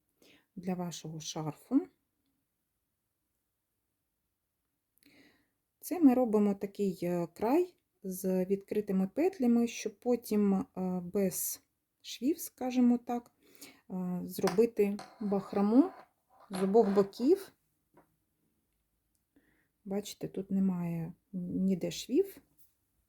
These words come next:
ну, в'яжеться все одним полотном з одного боку та з іншого. Виглядає абсолютно однаково.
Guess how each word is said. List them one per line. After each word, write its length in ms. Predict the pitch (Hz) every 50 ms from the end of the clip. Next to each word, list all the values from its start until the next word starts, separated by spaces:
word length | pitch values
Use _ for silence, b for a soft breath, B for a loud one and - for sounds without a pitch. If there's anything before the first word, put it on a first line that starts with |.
| _ _ -
ну, 220 | 202 226 254 269 -
в'яжеться 640 | 180 185 190 190 196 208 196 - - 208 202 202 - B B B B B B _
все 340 | _ - - - 262 285 285 -
одним 440 | 214 202 180 190 196 214 226 220 220
полотном 760 | - - - 208 214 208 208 - 185 180 175 170 165 170 180 - _ _ _ _ _ _ _ 156 _ _ _ _ -
з 140 | 185 175 196
одного 460 | 180 190 226 277 339 339 311 302 285
боку 580 | 247 247 262 262 262 262 - - 247 240 247 247 _ b b b b b b b _ _
та 220 | - 208 220 233 220
з 160 | 208 190 196
іншого. 560 | 190 185 185 - - - 185 190 190 202 202 - - _ _ _ _ _ _ _ -
Виглядає 540 | 202 202 190 202 202 196 196 233 262 269 247
абсолютно 560 | 226 - - - 190 208 220 - - 202 196
однаково. 640 | 196 175 170 170 160 160 160 - - 190 180 185